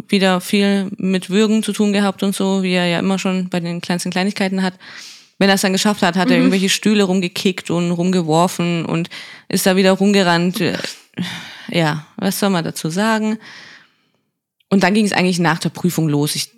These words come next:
Speaker 1: gehe jetzt mal von aus, dass du das ja auch gesehen hast. Also noch
Speaker 2: Ja.
Speaker 1: ganz kurz, sie haben fünf Sterne von sieben, weil eben Lukas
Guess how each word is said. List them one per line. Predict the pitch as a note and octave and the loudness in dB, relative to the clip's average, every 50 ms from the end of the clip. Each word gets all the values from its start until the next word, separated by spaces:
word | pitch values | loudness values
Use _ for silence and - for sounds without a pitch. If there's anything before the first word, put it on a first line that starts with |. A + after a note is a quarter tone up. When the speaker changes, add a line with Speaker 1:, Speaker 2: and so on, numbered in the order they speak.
| - - | -8 -2
Speaker 1:
gehe | - F3 | 2 2
jetzt | E3 E3 - - | 2 2 2 0
mal | E3+ E3 | 0 0
von | - D#3 D3 | 0 -2 0
aus, | D3+ D#3+ D#3+ - | 0 0 0 -2
dass | - D#3 - | -2 -4 -4
du | - D3+ | -4 -4
das | D3 D3+ - | -4 -4 -2
ja | - D3 | -2 -2
auch | - C#3 - | -4 -4 -4
gesehen | - C#3+ C3+ - D3 C#3 C#3+ | -6 -4 -4 -4 -4 -2 -4
hast. | C#3 - - - - - - - _ _ _ _ _ _ _ _ _ _ _ _ _ _ _ _ _ _ _ _ _ | -4 -4 -6 -6 -8 -10 -18 -20 _ _ _ _ _ _ _ _ _ _ _ _ _ _ _ _ _ _ _ _ _
Also | - G3+ A3 - A#3+ A3+ | 0 0 2 2 2 4
noch | - | 4
Speaker 2:
Ja. | G#3+ A3 | 4 4
Speaker 1:
ganz | G3+ G3+ G#3+ A3 - | 2 2 0 0 0
kurz, | - B3+ A#3+ A#3+ A#3+ - | 0 2 2 2 2 0
sie | - F#3+ | 0 0
haben | F#3 F#3 | 0 0
fünf | - - A#3 A#3 A#3 - | 0 2 2 2 2 2
Sterne | - - F#3+ F#3+ F#3 G3 | 0 0 2 2 2 0
von | G3 - F3+ F3+ | 0 -2 -2 -2
sieben, | F3 G3+ A3+ A#3 A3 G#3+ | 0 0 0 0 0 0
weil | F#3+ E3+ D3+ | 0 0 0
eben | - F#3 F#3 | 0 0 2
Lukas | F3+ F#3 F#3+ - F#3+ F#3 F#3 - - | 2 0 0 0 0 -2 -2 -6 -10